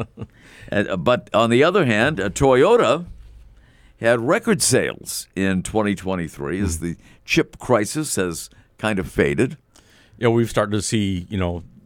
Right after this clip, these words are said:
Speaker 2: the supply chain issues that we had start to go away. Uh, the manufacturers had really changed their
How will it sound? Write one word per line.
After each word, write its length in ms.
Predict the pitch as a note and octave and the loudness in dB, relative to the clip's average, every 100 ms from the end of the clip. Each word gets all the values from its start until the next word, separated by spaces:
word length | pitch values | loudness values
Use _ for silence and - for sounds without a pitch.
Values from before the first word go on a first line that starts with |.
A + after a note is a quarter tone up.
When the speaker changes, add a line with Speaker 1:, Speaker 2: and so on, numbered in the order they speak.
| - | -14
Speaker 2:
the 180 | G2 F2 | -8 -6
supply 400 | - - G2+ G#2 | -8 -4 -2 -2
chain 280 | - F#2 | -2 -6
issues 360 | F#2 F2+ - F2 | -6 -10 -8 -6
that 160 | F#2+ E2 | -6 -6
we 140 | G2+ | -6
had 340 | F2 F2 F2 | -4 -4 -4
start 260 | - G2 F2 | -6 -6 -6
to 40 | F2 | -4
go 140 | E2+ | -2
away. 380 | E2 E2+ E2+ F2+ - - - - - | 0 0 -2 -4 -12 -20 -20 -20 -6
Uh, 220 | A2 G2+ - _ _ _ _ - - _ - - | 0 0 -2 _ _ _ _ -20 -20 _ -20 -20
the 80 | - | -8
manufacturers 680 | A2+ A#2+ C3+ A#2+ C3 B2 A2+ | -2 0 -2 -4 -6 -6 -6
had 480 | G#2+ G2 F2+ F2+ G2+ | -4 -4 -8 -8 0
really 380 | A#2+ A#2 G2 E2+ F#2 _ _ | 2 2 -2 -10 -18 _ _
changed 540 | - A#2 A2 G#2+ D#2+ F2 | -6 -2 0 0 -4 -2
their 480 | F#2+ F#2 F2+ E2+ | 0 2 2 -2